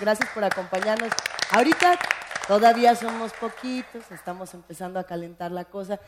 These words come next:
pero nos da mucho gusto que nos acompañen porque vamos a tener un programa con muchas sorpresas, con muchísimo cariño.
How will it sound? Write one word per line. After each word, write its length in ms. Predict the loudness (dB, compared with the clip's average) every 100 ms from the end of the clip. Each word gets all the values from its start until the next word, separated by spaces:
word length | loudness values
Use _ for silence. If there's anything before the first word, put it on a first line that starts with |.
| -20 _
pero 140 | -6 -4
nos 140 | 0
da 100 | 0
mucho 480 | 0 0 -2 -2 -4
gusto 320 | -2 -6 -8
que 100 | -10
nos 160 | -12 -10
acompañen 600 | -10 -10 -10 -8 -8 -10
porque 220 | -12 -10
vamos 280 | -10 -10 -12
a 60 |
tener 240 | -12 -14 -14
un 80 | -12
programa 500 | -10 -4 -4 -4 -10 _ _ _
con 160 | -2
muchas 320 | -2 0 -2
sorpresas, 640 | -2 -8 -2 -2 0 -6 -6
con 180 | -14 -14
muchísimo 580 | -14 -4 -2 -2 -4
cariño. 540 | -6 -6 -6 -6 -8